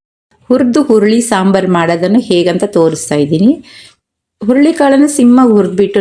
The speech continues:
ನಂತರ ಒಂದು ಕುಕ್ಕರಿಗೆ ಹುರುಳಿಕಾಳು, ನೀರು, ಟೊಮಾಟೊ,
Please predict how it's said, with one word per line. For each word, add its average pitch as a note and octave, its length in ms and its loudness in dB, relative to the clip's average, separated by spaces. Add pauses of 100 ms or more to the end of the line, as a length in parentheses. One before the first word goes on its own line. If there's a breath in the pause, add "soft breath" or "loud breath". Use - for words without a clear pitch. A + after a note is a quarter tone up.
ನಂತರ F3+ 240 -2 (100)
ಒಂದು F#3 180 -2
ಕುಕ್ಕರಿಗೆ G3+ 580 0 (140)
ಹುರುಳಿಕಾಳು, F3+ 680 0 (520 loud breath)
ನೀರು, G3 320 2 (160)
ಟೊಮಾಟೊ, E3+ 500 -2